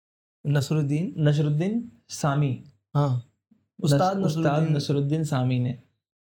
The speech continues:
Speaker 2: ये सुने
Speaker 1: राग
Speaker 2: आप,
Speaker 1: खमाज के नाम
Speaker 2: राग
Speaker 1: से।
Speaker 2: खमाज सुने आप रात को बारह बजे के करीब।
Speaker 1: हाँ। और हमें
Speaker 2: एब्स-,
Speaker 1: thank you बोलिए फिर।
Speaker 2: हमें thank you बोलिए, आप एब्जॉर्ब हो जाएंगे, मतलब।
Speaker 1: हाँ, हाँ।
Speaker 2: है ना?
Speaker 1: और ज़्यादा लंबी भी नहीं है ठुमरी,
Speaker 2: पाँच,
Speaker 1: चार
Speaker 2: छः,
Speaker 1: मिनट की है,
Speaker 2: हाँ,
Speaker 1: हाँ।
Speaker 2: चार, पाँच मिनट की।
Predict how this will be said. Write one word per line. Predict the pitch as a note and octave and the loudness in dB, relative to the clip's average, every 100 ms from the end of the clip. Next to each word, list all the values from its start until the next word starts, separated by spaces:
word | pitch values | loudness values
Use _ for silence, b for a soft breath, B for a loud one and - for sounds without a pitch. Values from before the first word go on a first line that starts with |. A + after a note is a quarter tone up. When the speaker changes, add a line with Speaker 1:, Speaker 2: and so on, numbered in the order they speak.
| _ | _
Speaker 2:
ये | E3+ | -2
सुने | F#3 D#3+ | 2 2
Speaker 1:
राग | C#3 | 2
Speaker 2:
आप, | C3+ | 2
Speaker 1:
खमाज | D#3 D3 C#3+ | 2 0 -2
के | - C#3 | -4 -2
नाम | C3+ | 2
Speaker 2:
राग | C3 C3+ | 2 2
Speaker 1:
से। | |
Speaker 2:
खमाज | C3 B2+ A#2+ A#2+ | 0 0 0 -2
सुने | - C3+ D3 C3 | -2 0 2 0
आप | C#3+ C#3+ | -2 0
रात | B2 A#2+ | 0 -2
को | - - G3+ B B B _ _ _ _ - | -4 -8 -8 B B B _ _ _ _ -4
बारह | C3+ C3 C3 | 0 0 0
बजे | B2+ B2+ | -2 -2
के | B2 | -2
करीब। | B2 C3 B2+ - - | -2 -2 -4 -8 -2
Speaker 1:
हाँ। | C#3+ C3+ A#2 A2 G2+ _ _ _ _ - - - - _ _ _ - | 0 0 -2 -4 -8 _ _ _ _ -10 -8 -8 -12 _ _ _ 0
और | C#3+ | 2
हमें | D3+ | 2
Speaker 2:
एब्स-, | D3 | 2
Speaker 1:
thank | D3+ | 0
you | D3 D#3 | 0 0
बोलिए | D3 C#3 C#3+ | 0 -2 -2
फिर। | D3+ - - | -4 -4 -4
Speaker 2:
हमें | C3 D3 D#3 | 0 0 0
thank | D3 C3 | 0 0
you | C3 C#3 | 2 0
बोलिए, | C3 C3+ | 0 -2
आप | D#3 - | -4 -2
एब्जॉर्ब | C#3 C3+ C#3 C#3+ | -2 0 -2 0
हो | C3 | -2
जाएंगे, | B2+ B2+ B2+ | -2 -2 0
मतलब। | C3 - C#3+ | -2 0 0
Speaker 1:
हाँ, | C3+ | 0
हाँ। | C#3 C#3 - _ _ _ _ | -2 -6 -12 _ _ _ _
Speaker 2:
है | - C#3 | -6 -2
ना? | |
Speaker 1:
और | G#3+ | 0
ज़्यादा | G3+ G3+ | 0 -2
लंबी | G3 F3 F3+ F#3+ | -2 0 0 0
भी | F3+ | 0
नहीं | D#3 | -2
है | C#3 | -2
ठुमरी, | C#3 D3 | -2 -2
Speaker 2:
पाँच, | C3 F#3+ | -2 0
Speaker 1:
चार | D3+ D3 | 0 0
Speaker 2:
छः, | C3+ | 0
Speaker 1:
मिनट | D#3+ C#3 | 0 -2
की | C#3 | -2
है, | C3+ | 0
Speaker 2:
हाँ, | |
Speaker 1:
हाँ। | C3+ C3+ C3+ - - | -2 -4 -8 -12 -16
Speaker 2:
चार, | - | -12
पाँच | - E3 | -10 -10
मिनट | F3 - | -10 -12
की। | - | -16